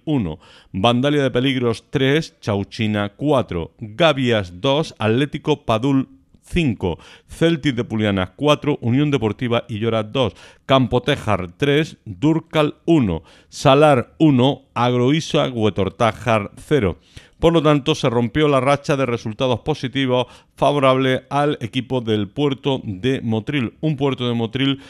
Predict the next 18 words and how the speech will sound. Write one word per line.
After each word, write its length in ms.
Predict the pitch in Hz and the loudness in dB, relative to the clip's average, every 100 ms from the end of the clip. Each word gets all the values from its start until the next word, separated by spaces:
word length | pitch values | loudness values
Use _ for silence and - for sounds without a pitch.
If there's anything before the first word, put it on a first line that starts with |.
| - - | -20 -4
que 160 | 127 | -2
conseguía 640 | 120 120 - 127 147 139 120 | 0 -2 -4 -8 -6 -4 -4
su 200 | - 135 | -4 -2
único 380 | 147 131 110 117 | 0 -2 -2 -2
gol 260 | 131 131 123 | 0 -2 -2
por 260 | 156 151 | -2 0
mediación 680 | 139 110 104 - 131 123 - | 0 0 -2 -2 -2 -2 -6
de 340 | 104 104 147 - | -6 -2 -2 -2
Darío 800 | 104 104 107 135 127 113 104 98 _ | -2 2 2 2 2 2 2 0 _
Ortega, 720 | 117 113 104 101 147 113 113 - - - - | 0 0 0 -2 0 2 0 -2 -14 -18 -2
pero 380 | 175 180 160 - | 0 2 0 -2
que 160 | 127 | -2
vio 380 | 123 160 156 - | 0 2 0 0
cómo 480 | 156 156 151 151 - - | 0 0 0 -2 -6 -2
el 480 | 135 135 131 127 123 | 0 2 0 -4 -6
Club 160 | 170 170 | -2 0
Deportivo 960 | 131 117 110 - 139 117 113 101 92 | 0 0 -2 -2 0 2 2 2 -2
Cubillas 520 | - 123 135 120 120 | -4 -2 0 2 0